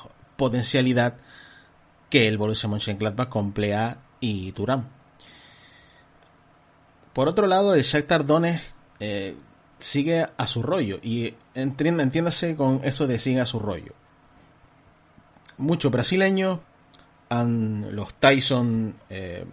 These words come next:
Marlos, Junior Moraes, Ismaili ya han cumplido la treintena, pero a su vez se han traído jugadores jóvenes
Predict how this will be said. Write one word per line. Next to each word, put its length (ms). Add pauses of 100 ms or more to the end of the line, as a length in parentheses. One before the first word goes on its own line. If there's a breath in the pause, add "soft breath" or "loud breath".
(120)
Marlos, 800
Junior 300
Moraes, 560 (360 loud breath)
Ismaili 640
ya 120
han 80
cumplido 500
la 100
treintena, 640 (460 loud breath)
pero 420 (440)
a 80
su 200
vez 240
se 80
han 120
traído 380
jugadores 480
jóvenes 460